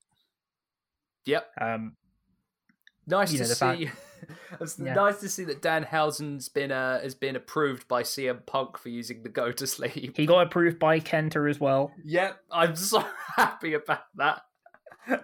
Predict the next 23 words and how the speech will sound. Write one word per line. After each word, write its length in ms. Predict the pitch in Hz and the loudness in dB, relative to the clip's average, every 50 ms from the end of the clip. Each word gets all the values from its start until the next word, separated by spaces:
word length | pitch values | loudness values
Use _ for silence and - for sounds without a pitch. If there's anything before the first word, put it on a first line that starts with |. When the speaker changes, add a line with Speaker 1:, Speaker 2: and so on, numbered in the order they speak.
| - - - - | -4 -4 -2 -2
Speaker 2:
He 60 | 135 | 0
did 180 | 139 147 143 | 2 0 2
get 160 | - - 131 131 | 2 0 -2 -2
approved 320 | 156 - 160 151 143 - | -2 -4 -4 -4 -2 0
by 140 | 143 139 135 | 0 0 0
Kenta 420 | - 143 135 135 139 - 135 135 | 0 -2 -2 -2 -2 -4 -4 -6
as 100 | 135 135 | -4 -2
well. 360 | 139 131 131 123 123 123 _ _ _ _ _ _ _ _ _ _ _ _ _ _ _ _ _ _ _ _ _ _ - | -2 0 0 -2 -2 -6 _ _ _ _ _ _ _ _ _ _ _ _ _ _ _ _ _ _ _ _ _ _ -2
Um, 460 | 123 127 131 131 127 123 - - - - _ _ _ _ _ _ _ _ _ _ _ _ _ _ _ _ _ - _ _ _ _ _ - _ _ _ - | 2 2 4 4 2 0 -2 -8 -12 -16 _ _ _ _ _ _ _ _ _ _ _ _ _ _ _ _ _ -20 _ _ _ _ _ -20 _ _ _ -2
but 100 | 147 139 | 2 2
no, 80 | 139 | 2
the 100 | 120 131 | 2 2
Foundation 540 | - 151 147 147 143 139 147 143 139 151 139 | 0 0 2 2 2 2 2 2 0 -2 -2
picking 340 | 135 151 135 127 139 135 135 | -2 -2 -4 -2 -4 -4 -2
up 200 | 135 139 - - | -2 -4 -2 0
both 240 | 135 123 127 - - | 0 0 0 -2 -8
the 80 | 127 | -12
T 300 | - - - 151 143 139 | -10 -6 -4 -2 -2 -2
V 340 | 131 131 131 131 131 131 127 | 0 0 0 0 0 -2 -2
and 240 | 127 131 131 127 123 | -2 -2 -2 -2 -4
the 40 | 127 | -4
tag 360 | - - 127 127 127 - - | 0 2 2 2 2 0 -2
titles, 580 | - 127 127 127 127 - 135 131 127 127 127 | -2 0 0 -2 -2 -4 -4 -4 -4 -4 -8